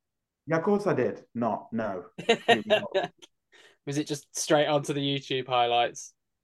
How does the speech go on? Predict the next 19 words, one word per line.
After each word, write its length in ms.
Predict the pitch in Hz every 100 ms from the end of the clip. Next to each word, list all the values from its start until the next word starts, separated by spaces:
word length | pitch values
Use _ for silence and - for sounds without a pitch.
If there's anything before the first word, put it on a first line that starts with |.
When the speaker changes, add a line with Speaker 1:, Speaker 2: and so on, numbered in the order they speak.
| -
Speaker 1:
Uh, 120 | 113 110
Football 220 | 143 123
Manager, 420 | 120 117 110 101
actually 320 | 95 104 - 107
check 200 | 110 -
his 160 | 110
stats. 460 | - 101 - - - _
Speaker 2:
<laughs> 1160 | - - 185 - 175 175 170 - 165 - 156 156 - _ _ _ - -
Speaker 1:
See 140 | 120
Speaker 2:
Fair 240 | 156 143
Speaker 1:
potential. 20 | 127
Speaker 2:
enough, 200 | 127 -
mate. 200 | 131 131 -
I, 120 | 147
I 140 | 151 160
rate 440 | 165 170 170 160
the, 460 | 160 151 147 143 -
the 160 | 139 143
honesty, 640 | 135 131 - - 131 127